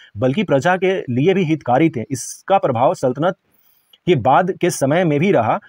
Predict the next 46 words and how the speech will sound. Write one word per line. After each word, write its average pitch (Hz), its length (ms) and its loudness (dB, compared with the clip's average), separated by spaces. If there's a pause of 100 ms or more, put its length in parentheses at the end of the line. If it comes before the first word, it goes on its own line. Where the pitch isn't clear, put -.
(160)
शेर 196 220 0
शाह 180 160 2
सूरी 156 260 0
ने 180 100 0
खिलजी 143 320 -2
के 185 80 0
बहुत 151 280 0
से 196 80 0
आर्थिक 139 420 -2
और 147 140 -2
सैनिक 156 260 -4
सुधारों 135 360 0
को 165 220 -4 (300)
थोड़ा 160 180 4
बहुत 160 240 0
संशोधन 143 420 -2
कर 165 220 -2 (280)
अपनाया 139 380 0
था। 113 160 -6 (240)
तो 127 60 -2
ये 165 140 4
समीक्षा 165 520 -2 (100)
इन्होंने 143 320 0
की, 143 220 -6
ये 131 320 2
मतलब 143 260 -2
कि 175 100 -2
इन्होंने 143 440 -2
कंक्लूजन 139 440 0
किया 143 200 -2
है 196 80 -2 (380)
और 131 100 -2
फाइनल 143 300 -2
इनको 156 200 -2
थर्टी 156 200 -2
फ़ोर 196 200 2
मार्क्स 127 240 -2
मिले 110 140 -2
हैं। 104 140 -8 (680)
काफ़ी 156 380 0
अच्छा 147 220 -2
मार्क्स 160 240 0
है 156 80 0
ये, 185 140 0 (300)
कहा 160 180 0
जाएगा। 156 340 0